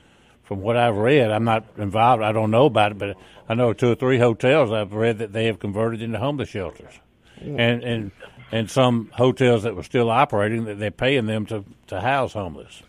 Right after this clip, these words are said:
Speaker 2: Yeah, then we had some that were operating not as, well, let's just say illegal homeless <laughs> shelters, shall we say. And, uh, I tell you what, J-, Judge Jeff Reynolds, municipal court judge, he's kinda turned to, like, little Mary Hawkins Butler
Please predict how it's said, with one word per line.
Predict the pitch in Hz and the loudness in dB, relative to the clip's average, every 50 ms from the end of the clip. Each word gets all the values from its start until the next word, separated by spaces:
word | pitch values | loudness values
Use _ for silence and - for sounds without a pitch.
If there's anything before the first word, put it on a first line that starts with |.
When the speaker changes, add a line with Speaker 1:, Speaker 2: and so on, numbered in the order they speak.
| _ _ _ _ | _ _ _ _
Speaker 2:
Yeah, | - - 127 135 | -8 -6 -6 -4
then | 135 139 147 | -4 -4 -4
we | 147 135 | -2 -2
had | 135 135 123 113 - | -2 -4 -4 -6 -8
some | - - 160 196 208 160 | -6 -4 -4 -2 -2 -2
that | 135 123 | -4 -4
were | 123 117 113 | -4 -4 -4
operating | 113 120 117 - 117 110 110 - - 104 107 107 104 104 - - _ | -4 -6 -6 -6 -6 -6 -6 -6 -8 -10 -10 -8 -8 -10 -12 -14 _
not | 110 104 113 143 185 170 | -10 -6 -4 -4 -4 -4
as, | 127 107 - _ _ _ _ _ _ _ _ | -6 -8 -10 _ _ _ _ _ _ _ _
well, | 123 135 143 135 127 | -2 0 2 2 2
let's | 139 147 - - | 0 -2 -4 -6
just | 139 - - | -10 -10 -6
say | - 131 123 120 | -4 -2 -2 -2
illegal | 113 113 143 180 170 147 123 101 | -2 -2 -2 -2 -2 -2 -2 -2
homeless | 113 113 110 107 107 101 | -4 -4 -4 -4 -6 -8
<laughs> | - - | -8 -8
shelters, | 107 104 101 - - 175 160 - | -8 -8 -8 -6 -4 -2 -2 -2
shall | - 127 113 107 | -2 -4 -4 -2
we | 107 107 | -4 -6
say. | 104 - - 117 120 127 120 | -8 -6 -6 -6 -4 -4 -6
And, | 107 101 101 | -6 -8 -10
uh, | 98 - _ - - _ _ | -12 -12 _ -20 -20 _ _
I | - 143 | -12 -6
tell | - 202 196 | -2 0 2
you | 196 196 | 2 2
what, | 170 120 | 0 0
J-, | 101 123 - - - | -4 -8 -10 -10 -12
Judge | 107 107 127 143 143 123 | -6 -2 -2 -2 -2 -2
Jeff | 110 131 143 - - | -4 -4 -4 -4 -4
Reynolds, | 113 117 131 156 170 165 143 123 | -6 -4 -4 -4 -4 -6 -6 -8
municipal | 113 113 131 123 - - 147 131 | -6 -6 -6 -8 -8 -10 -10 -6
court | - 139 - 113 | -4 -6 -6 -4
judge, | 113 131 156 151 - | -4 -4 -4 -4 -4
he's | - 151 185 - | -6 -8 -8 -6
kinda | - 240 214 160 | -8 -8 -8 -6
turned | - 160 151 151 - | -4 -4 -6 -4 -4
to, | 156 135 | -4 -2
like, | 131 123 110 - _ _ _ _ _ _ _ _ _ - | -2 -2 -4 -8 _ _ _ _ _ _ _ _ _ -4
little | 131 147 143 | -2 -2 0
Mary | 135 139 147 143 139 | 0 0 0 0 0
Hawkins | 139 151 147 - 123 98 | 0 0 -2 -4 -6 -6
Butler | 90 101 139 175 - 123 95 90 | -4 -4 -4 -4 -4 -6 -10 -10